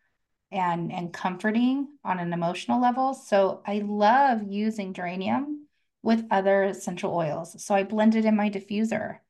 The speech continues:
or I put it on the bottoms of my feet before I go to bed, or I put it under, you know,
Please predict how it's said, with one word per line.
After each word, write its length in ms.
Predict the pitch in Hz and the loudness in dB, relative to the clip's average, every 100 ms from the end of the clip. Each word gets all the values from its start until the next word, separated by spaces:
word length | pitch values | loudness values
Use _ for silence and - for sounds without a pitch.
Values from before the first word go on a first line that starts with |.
| _ _ _ _ | _ _ _ _
or 340 | 208 202 190 196 | -4 0 0 -2
I 60 | |
put 320 | 202 - 233 226 | -6 -2 2 2
it 120 | 240 | 2
on 120 | 208 | -2
the 100 | 196 | -4
bottoms 460 | 180 175 175 208 208 | -2 0 2 0 -4
of 120 | 190 | -6
my 200 | 196 180 | -6 -8
feet 640 | 185 - 196 254 302 - - _ _ _ _ _ _ _ _ _ _ _ | -10 -8 -4 -2 -4 -10 -18 _ _ _ _ _ _ _ _ _ _ _
before 360 | 202 202 202 190 | -8 -4 0 0
I 60 | 190 | 0
go 160 | 196 | -2
to 100 | 190 | -4
bed, 460 | 190 196 190 165 170 _ _ _ _ _ _ _ - | -2 -4 -4 -8 -14 _ _ _ _ _ _ _ 0
or 180 | 202 | 2
I 80 | 190 | 4
put 220 | 190 233 | 2 2
it 160 | 220 220 | 2 2
under, 640 | 202 208 202 196 185 185 185 | 0 0 2 0 0 -2 -6
you 100 | 196 | -6
know, 340 | 175 170 160 | -4 -4 -6